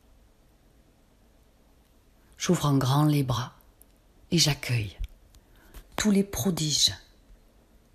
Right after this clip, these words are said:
qu'il distille sur mon chemin. Amen. Merci pour votre attention. Merci pour vos vibrations lumière.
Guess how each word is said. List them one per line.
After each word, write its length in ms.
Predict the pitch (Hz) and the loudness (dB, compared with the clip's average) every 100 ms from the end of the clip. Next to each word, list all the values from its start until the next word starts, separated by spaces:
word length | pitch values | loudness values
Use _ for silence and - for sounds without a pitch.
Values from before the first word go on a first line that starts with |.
| _ | _
qu'il 300 | - 220 202 | -2 2 2
distille 680 | 147 220 - - - 131 113 - | 2 0 0 -2 -4 -4 -6 -8
sur 320 | - - 175 160 | -4 -2 0 2
mon 240 | 151 165 | 2 0
chemin. 360 | - - 98 - - - _ _ _ _ _ _ _ _ _ _ _ _ - _ _ _ _ _ _ _ _ _ _ _ - - - _ - - _ _ _ _ _ - | -2 -4 -6 -12 -16 -20 _ _ _ _ _ _ _ _ _ _ _ _ -20 _ _ _ _ _ _ _ _ _ _ _ -18 -18 -18 _ -20 -20 _ _ _ _ _ -6
Amen. 400 | 107 - - - - _ - _ - - - _ _ _ _ - - - - - - | -4 0 0 -2 -16 _ -20 _ -20 -20 -20 _ _ _ _ -20 -20 -20 -20 -14 4
Merci 440 | 180 - - - | 6 8 4 0
pour 160 | 165 156 | 2 4
votre 280 | 143 - 139 | 4 2 -2
attention. 580 | - 143 - - 147 - - _ _ - | 2 2 2 0 -2 -4 -20 _ _ 4
Merci 460 | 165 - - 175 | 6 6 2 0
pour 160 | 170 151 | 0 0
vos 120 | 139 | 2
vibrations 600 | 139 147 - 143 - 151 | 2 0 0 0 2 4
lumière. 640 | 143 143 143 131 120 - | 4 4 4 2 -2 -8